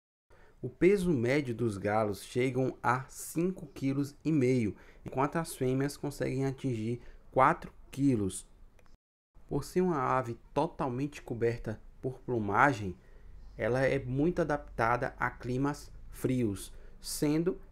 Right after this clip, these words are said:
que sim, pode se criar também em locais quentes, porém não pode deixar ela totalmente exposta ao sol por conta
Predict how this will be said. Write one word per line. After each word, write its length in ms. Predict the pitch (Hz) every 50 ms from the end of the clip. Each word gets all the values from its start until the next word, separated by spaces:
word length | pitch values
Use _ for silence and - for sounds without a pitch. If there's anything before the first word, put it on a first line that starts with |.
| -
que 120 | - 185 180
sim, 340 | 175 - - - 139 113 107
pode 340 | - - 131 143 151 151
se 120 | - - 151
criar 380 | 143 - 135 131 120 113 120
também 460 | 117 - 120 107 107 110 113 123 - -
em 100 | - 127
locais 680 | 131 131 120 120 - - 117 107 120 131 135 - - - - - - - - - -
quentes, 440 | - 151 147 135 113 - - 92 - - - - -
porém 520 | - 170 175 165 147 143 143 147 151 160 160 - - -
não 180 | 139 151 165
pode 320 | 160 - 147 147 151 151 147
deixar 460 | 139 135 123 - - 117 117 - - -
ela 200 | 127 117 120 120
totalmente 640 | - - 139 147 - - 131 117 117 120 123 -
exposta 560 | - - - - - - 113 117 117 - - 113
ao 140 | 113 135
sol 400 | - - - 127 120 127 143 - - - - - - -
por 280 | - 196 190 190 - -
conta 420 | - 135 143 143 143 156 156 -